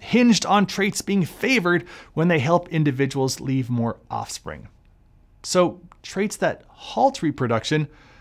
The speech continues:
would appear fatal to the logic of his theory. Well, in the next video, we'll take a look at how eusocial insect societies may have developed.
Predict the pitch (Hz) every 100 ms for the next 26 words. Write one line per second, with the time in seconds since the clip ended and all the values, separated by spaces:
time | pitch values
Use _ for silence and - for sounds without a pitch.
0 | - _ - - 131 160 - 208 233 -
1 | - - 190 240 113 - - - - -
2 | 147 113 104 127 135 127 - - _ -
3 | 113 110 - - 87 80 - - _ _
4 | _ _ _ _ - - - - 220 208
5 | - - 240 247 185 190 - - 127 110
6 | 123 113 95 85 - _ 160 208 - 220
7 | 196 143 113 - 120 151 120 156 190 -
8 | 165 160 165 - 139 135 - 139 - 135
9 | - 113 117 120 - - - - 123 143
10 | 156 185 156 151 226 - -